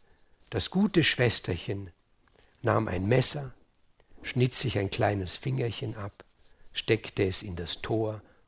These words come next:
und schloss glücklich auf. Woher aber kommen diese stummen Bilder?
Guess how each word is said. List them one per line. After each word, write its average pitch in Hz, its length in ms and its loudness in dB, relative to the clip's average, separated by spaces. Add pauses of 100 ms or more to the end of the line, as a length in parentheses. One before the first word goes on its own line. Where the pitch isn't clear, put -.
(120)
und 95 160 -4
schloss - 640 -2 (260)
glücklich 127 720 -2 (300)
auf. - 500 -12 (2250)
Woher 175 340 6
aber 143 180 2
kommen 160 380 4
diese 117 240 -2
stummen 117 500 0
Bilder? 95 460 -4